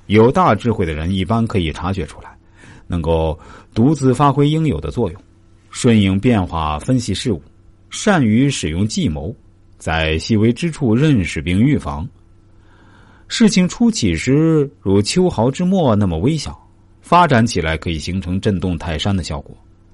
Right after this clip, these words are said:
当有大智慧的人施展计谋，教给众人防患于未然的道理，发现事物间的疏漏，并用底下的方法弥补，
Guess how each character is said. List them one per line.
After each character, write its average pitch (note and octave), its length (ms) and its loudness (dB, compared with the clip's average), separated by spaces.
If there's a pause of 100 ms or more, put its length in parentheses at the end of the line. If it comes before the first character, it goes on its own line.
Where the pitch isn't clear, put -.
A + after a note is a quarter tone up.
(400)
当 F#2 200 0
有 E2+ 120 0
大 A2+ 240 2
智 G2 140 -4
慧 F#2 140 -2
的 E2 100 -4
人 F2 200 -2
施 C3 180 -2
展 E2 200 -2
计 F#2 160 -4
谋， D#2 280 -6 (520)
教 F#2+ 200 2
给 E2 140 -2
众 F#2+ 180 0
人 E2+ 160 -2
防 A2+ 240 0
患 B2 160 0
于 G2 80 0
未 A#2+ 260 2
然 E2+ 140 0
的 A#2 80 -2
道 G2 180 -2
理， - 100 -14 (720)
发 G#3 220 2
现 F3 220 0
事 - 160 -2
物 G#2+ 160 2
间 C3+ 160 2
的 G#2 80 2
疏 F3 240 -2
漏， F#3 140 -6 (360)
并 F2+ 200 0
用 E2 180 -2
底 D2 260 -8
下 D3 260 2
的 G2 100 0
方 D3+ 240 0
法 D3+ 200 -4
弥 F3+ 260 0
补， - 160 -10